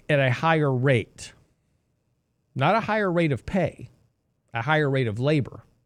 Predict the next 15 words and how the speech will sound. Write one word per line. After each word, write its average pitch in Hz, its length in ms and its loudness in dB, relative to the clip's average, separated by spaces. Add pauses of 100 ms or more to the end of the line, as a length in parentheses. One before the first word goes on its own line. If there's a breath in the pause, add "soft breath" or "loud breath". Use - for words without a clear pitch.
(1700 soft breath)
And 175 80 4
this 233 160 4
reminded 233 520 2
me 180 280 2
of 165 160 0
a, 147 260 2
of 147 160 2
a 139 220 4
interview 160 600 2
that 147 120 0
was 139 160 0
done 160 320 2
with 123 180 0
Greg 131 300 2
Hayes 170 680 0